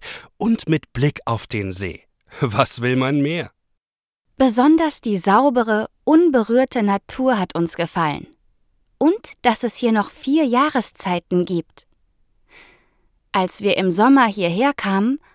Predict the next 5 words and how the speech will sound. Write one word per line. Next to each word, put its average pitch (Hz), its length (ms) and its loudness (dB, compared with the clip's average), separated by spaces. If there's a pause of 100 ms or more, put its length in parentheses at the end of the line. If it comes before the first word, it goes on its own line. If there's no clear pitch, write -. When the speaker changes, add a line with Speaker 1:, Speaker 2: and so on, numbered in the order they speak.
(240)
Speaker 2:
hatte 285 220 -2
ich 247 160 -2
große 262 400 -2
Probleme 214 640 0
einzuschlafen. 165 1000 -4